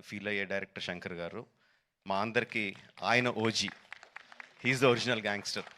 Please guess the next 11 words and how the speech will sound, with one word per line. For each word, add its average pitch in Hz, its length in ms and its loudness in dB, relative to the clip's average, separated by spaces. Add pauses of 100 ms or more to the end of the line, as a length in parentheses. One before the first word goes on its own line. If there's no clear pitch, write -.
(320)
of, 98 140 -2
uh, 92 360 2
director 107 380 2
of - 360 -6
big - 180 -8
screen 92 360 -4 (160)
entertainment. 85 500 -6 (880)
He 113 80 -4
is 98 60 -6
an 107 200 0
inspiration 123 640 0